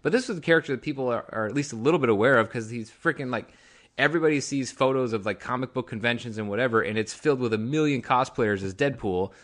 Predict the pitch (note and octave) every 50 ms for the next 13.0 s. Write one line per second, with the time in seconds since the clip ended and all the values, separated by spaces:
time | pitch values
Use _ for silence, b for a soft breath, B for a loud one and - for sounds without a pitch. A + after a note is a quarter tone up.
0 | b b - A2+ G2+ A#2+ C3 C3+ - D#3+ C3 A#2 C3+ C3 B2 A#2+ A#2+ A2 - -
1 | G#2+ F#2+ F#2 A2 C#3 C#3+ B2+ A2+ G2 G#2+ A2+ A#2 A#2 - B2 A#2 - - A#2 A2
2 | G2+ - - - - G#2+ G2 G#2 G#2+ G2 F2+ F#2 F#2+ A2 C3+ D3 C#3 A2+ G#2 G2
3 | F#2+ F#2+ F#2 F2 E2+ F2+ F#2 - - B B B B B B B - - B2+ A#2+
4 | A#2 A2+ A2 G2 - - _ _ _ _ _ _ _ _ _ _ _ - B2+ B2
5 | B2 - G#2 A#2+ A#2+ - B2 C3 C#3 C#3 C#3+ C#3 - - b b b b b b
6 | b b _ _ _ _ _ - - C2+ C#2+ A#2 D#3 - G3 F#3 - - D#3 -
7 | - D3+ D3+ C#3+ C3+ C3+ C#3 B2+ A2+ - - - D3+ C#3+ D#3 D3+ C3+ C#3 C3+ B2
8 | A2 G#2+ A#2 A#2+ B2+ C3 B2 G#2+ G#2 G2+ G2 G2+ G2 G2+ D#2+ D#2 A#2 A#2+ B2 -
9 | D3 C3+ A#2+ B2+ B2+ A#2+ - - A#2+ A#2 A#2 A2+ A2+ A2 G2+ - - G2+ G#2+ G#2+
10 | F#2+ F#2+ G#2+ G#2 D#2+ B2 A#2+ A#2 - B2+ G#2+ G2+ F#2+ - - A2+ G#2+ G#2 F#2+ -
11 | F#2+ A2 G#2 G2 G2+ G2 F#2+ F#2 F2 F2+ A#2+ D#3 F3+ C#3+ A2 F#2 F2+ G2+ F#2 -
12 | B2 A2 G2 F2+ F2+ - - G#2+ A2+ - _ - G2+ G#2 B2 B2 B2+ B2 A#2 -